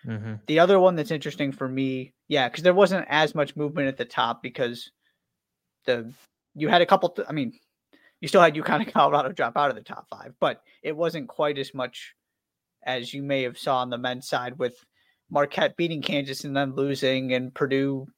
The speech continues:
Speaker 2: going undefeated. There was just a lot going on there.
Speaker 1: Mm.
Speaker 2: S-, South Carolina's just doing South Carolina things. But the other team here, North Carolina, loses to Kansas State,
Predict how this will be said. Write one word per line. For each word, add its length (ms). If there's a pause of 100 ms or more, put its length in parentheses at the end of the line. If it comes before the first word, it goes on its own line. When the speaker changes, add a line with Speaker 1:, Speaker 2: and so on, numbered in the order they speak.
Speaker 2:
going 200
undefeated. 420
There 100
was 100
just 160
a 40
lot 220
going 220
on 200
there. 200 (220)
Speaker 1:
Mm. 80
Speaker 2:
S-, 100 (140)
South 220
Carolina's 480
just 260 (440)
doing 260
South 220
Carolina 400
things. 300 (360)
But 280 (160)
the 100
other 180
team 300
here, 180
North 260
Carolina, 680 (880)
loses 300
to 60
Kansas 340
State, 420